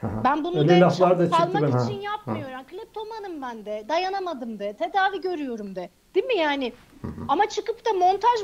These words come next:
Speaker 2: bu dersen iş daha, e, artık biraz yaratıcı olmalı hırsız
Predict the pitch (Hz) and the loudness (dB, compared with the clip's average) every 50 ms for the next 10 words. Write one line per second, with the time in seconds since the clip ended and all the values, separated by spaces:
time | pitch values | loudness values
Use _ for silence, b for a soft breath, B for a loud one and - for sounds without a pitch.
0 | 330 370 - 466 480 392 - - 370 403 494 508 523 403 392 - - - 403 392 | -6 -4 -2 -2 -2 -2 -2 -4 -6 -6 -6 -6 -10 -10 -10 -10 -6 -4 -2 -2
1 | 427 466 480 494 427 - - - - - - - _ _ _ _ _ _ _ _ | -2 -2 -4 -6 -10 -12 -12 -12 -12 -12 -14 -18 _ _ _ _ _ _ _ _
2 | - - 294 311 311 - - - _ - 320 330 339 330 294 311 330 370 381 - | -4 -2 -2 -2 -2 -4 -12 -20 _ -6 -2 -2 0 2 4 4 4 2 2 -2
3 | 415 381 - 494 466 415 403 330 311 262 247 233 226 202 185 214 - 214 202 - | -6 -6 -4 -2 -2 -2 -2 -2 -4 -6 -6 -6 -6 -6 -6 -6 -10 -10 -10 -10
4 | - 247 190 190 185 - - | -8 -8 -8 -8 -10 -14 -14